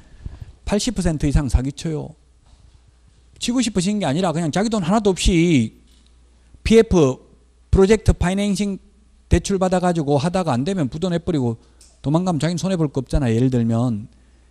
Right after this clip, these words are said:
그래서 그런 경우는 재산 다 빼돌려 놓고 해야 돼. 자기 앞으로 재산 있으면 안 된다고요. 또 이거 빼돌리라고 하면 이상하긴 한데 <laughs> 나쁜 짓을 하면 안 되겠죠.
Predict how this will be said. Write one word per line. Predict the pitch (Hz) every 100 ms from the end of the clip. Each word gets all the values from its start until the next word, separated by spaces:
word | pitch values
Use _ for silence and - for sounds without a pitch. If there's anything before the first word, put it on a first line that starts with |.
| _ _ _
그래서 | 196 208
그런 | 185 220
경우는 | 220 165 131
재산 | 120 196 165
다 | 135
빼돌려 | 131 190 208 208
놓고 | 233 -
해야 | 127
돼. | 113 113 120 110
자기 | 139 165
앞으로 | 175 - 135 113
재산 | - 156 135
있으면 | 117 151 131 120 120 110
안 | - 110
된다고요. | 123 127 123 120 135 160 - - - - - - - -
또 |
이거 | 139 143 - _ _ _ _
빼돌리라고 | - 151 185 151 120
하면 | 120 110
이상하긴 | 104 139 147 147
한데 | 139 135 113 - - - -
<laughs> | - - - _ _ _ _ _ _ _ _ _ _ -
나쁜 | 156 113 - 160
짓을 | 165 156 135
하면 | 202 135
안 | 101
되겠죠. | 135 160 - 110 131